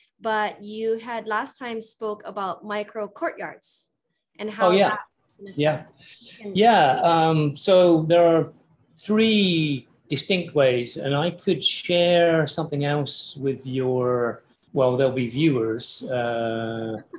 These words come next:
Speaker 2: <laughs> um, I hope. Uh,
Speaker 1: What about a sound of a fan?
Speaker 2: Well, artificial. So, you know, we don't associate that with nature. That's an artificial sound,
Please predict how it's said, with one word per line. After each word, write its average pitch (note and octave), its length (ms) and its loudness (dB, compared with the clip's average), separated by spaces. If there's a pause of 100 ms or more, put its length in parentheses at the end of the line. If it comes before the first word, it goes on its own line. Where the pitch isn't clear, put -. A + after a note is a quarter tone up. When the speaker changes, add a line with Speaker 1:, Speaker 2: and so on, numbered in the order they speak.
(120)
Speaker 2:
<laughs> - 380 -18
um, A#2 460 -6 (400)
I A#2+ 120 0
hope. B2+ 380 0 (400)
Uh, A#2 440 -2 (3000)
Speaker 1:
What C4+ 160 -2
about G#4+ 380 -2 (120)
a C4 80 -4
sound C4 580 -2
of A#3 120 -6
a G#3 80 -8
fan? F3+ 580 -12 (1300)
Speaker 2:
Well, - 240 2
artificial. E3 680 2
So, B2+ 460 2
you C#3 80 0
know, B2+ 80 2
we C3+ 100 0
don't C#3+ 160 2
associate C3+ 520 0
that B2 160 0
with A#2 120 -8
nature. A#2+ 420 -6
That's A#2+ 200 -4
an B2+ 80 0
artificial A#2+ 420 -6
sound, C3 500 -6